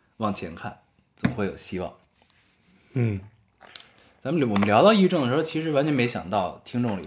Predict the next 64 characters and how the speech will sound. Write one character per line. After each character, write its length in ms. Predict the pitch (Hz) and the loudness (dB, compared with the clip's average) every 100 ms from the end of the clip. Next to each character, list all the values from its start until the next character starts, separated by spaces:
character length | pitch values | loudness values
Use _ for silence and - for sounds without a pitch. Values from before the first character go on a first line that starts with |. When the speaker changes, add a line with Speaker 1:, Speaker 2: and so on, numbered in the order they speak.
| - | -6
Speaker 1:
会 100 | 104 | -6
有 280 | 85 - - _ _ _ - - - | -6 -12 -20 _ _ _ -16 -16 -18
曾 220 | - 101 | -6 -4
经 100 | 107 | -2
的 80 | 110 | -2
抑 120 | 107 | 0
郁 100 | 113 | -2
症 160 | 107 110 | -2 -4
患 280 | - 143 92 | -4 -4 -4
者 80 | - | 4
啊。 20 | |
Speaker 2:
对， 180 | 120 123 - - _ _ - | 4 4 -4 -20 _ _ -12
其 100 | - | -4
实 80 | 185 | 2
听 140 | 202 | 2
众 100 | 139 | 2
还 180 | - 120 139 | 0 -2 -2
是 240 | - - | -4 -6
有， 80 | - | -6
还 180 | 120 143 | 0 2
有 60 | 156 | 2
看 160 | 165 | 0
到 80 | 120 | -2
有 100 | 101 | -2
别 340 | - - 98 117 | -4 -10 -10 -4
的。 100 | 143 117 | -4 -4
Speaker 1:
<clears throat> 120 | - | -8
是 140 | - 98 | -10 -6
吧？ 180 | 87 80 | -6 -4
Speaker 2:
对， 220 | 113 104 | -2 0
也 100 | 98 | -2
是 180 | 143 123 | -2 -2
有 120 | 110 - - | -4 -6 -16
的， 140 | 113 - | -16 -6
Speaker 1:
嗯。 120 | 98 | -4
Speaker 2:
就 80 | 104 | -4
是 80 | |
说， 320 | - 131 127 - - - - _ | 2 2 2 -4 -20 -20 -20 _
不 100 | 170 | 4
是 80 | 131 | 6
说 100 | 160 | 4
自 160 | 175 | 0
己， 140 | 120 110 | -6 -4
还 80 | 120 | -4
有 80 | |
说 260 | 110 - 135 | -6 -2 -2
自 120 | 131 | -2
己 80 | 101 | -4
身 180 | - 139 | -2 4
边 100 | 175 | 4
的 40 | 120 | 4
人， 260 | 104 101 | 2 -2
Speaker 1:
嗯， 20 | |
嗯， 60 | 110 | -2
嗯。 60 | 104 | -4
Speaker 2:
就 80 | 107 | 0
大 120 | 110 | 0
概 140 | 107 | 0
是 160 | 104 117 | -4 -4
一 60 | 113 | -4
个 80 | |
这 100 | 123 | -2
样 100 | 135 | -4
的。 100 | 107 | -6